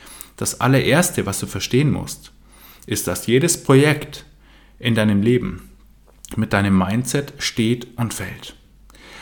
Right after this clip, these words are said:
Dein Mindset sind deine unterbewussten Entscheidungen, die du für dich getroffen hast. All deine Gedanken wirken sich immer und in jedem Augenblick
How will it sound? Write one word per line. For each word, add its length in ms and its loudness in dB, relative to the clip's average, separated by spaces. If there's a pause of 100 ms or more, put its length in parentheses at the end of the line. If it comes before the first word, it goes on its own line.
(140)
Dein 220 4
Mindset 600 2 (260)
sind 200 -2
deine 260 0
unterbewussten 680 2
Entscheidungen, 840 -2 (100)
die 80 4
du 120 4
für 120 0
dich 200 -2
getroffen 500 0
hast. 380 -16 (580)
All 220 4
deine 260 2
Gedanken 720 2 (320)
wirken 240 6
sich 260 -2
immer 300 8
und 140 4
in 140 2
jedem 360 2
Augenblick 760 0